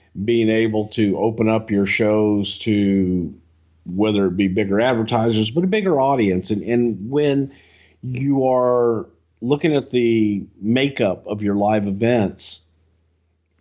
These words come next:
I think we were seeing less and less families that everything's good, but I think that business is, is a lot better when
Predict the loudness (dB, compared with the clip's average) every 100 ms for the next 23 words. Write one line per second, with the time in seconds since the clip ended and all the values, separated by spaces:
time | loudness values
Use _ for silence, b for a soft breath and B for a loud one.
0 | -20 -10 -6 -2 0 0 0 0 2 2
1 | 2 0 0 0 2 0 0 0 2 2
2 | 2 0 -2 -4 -6 b b b b b
3 | -6 0 2 2 -2 -8 -18 _ _ _
4 | _ _ _ _ _ _ _ _ _ _
5 | _ _ _ _ _ _ _ -2 2 2
6 | 2 2 0 -2 0 2 0 0 0 0
7 | 0 -2 0 -2 -2 -2 -2 0 -2 0
8 | 0 2 2 0 -2 -2 -2 0 0 0
9 | 0 0 2 2 0 0 0 2 2 2
10 | -2